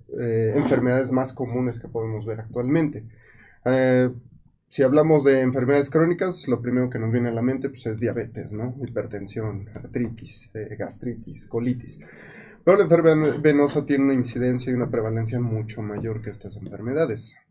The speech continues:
Tan así que si ustedes ven caminando diez gentes en la calle y de esas diez gentes,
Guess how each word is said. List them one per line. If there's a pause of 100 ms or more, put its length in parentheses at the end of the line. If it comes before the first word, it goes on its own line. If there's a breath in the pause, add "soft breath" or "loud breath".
Tan
así
que (280 loud breath)
si
ustedes
ven
caminando
diez
gentes
en
la
calle (220)
y
de
esas
diez
gentes,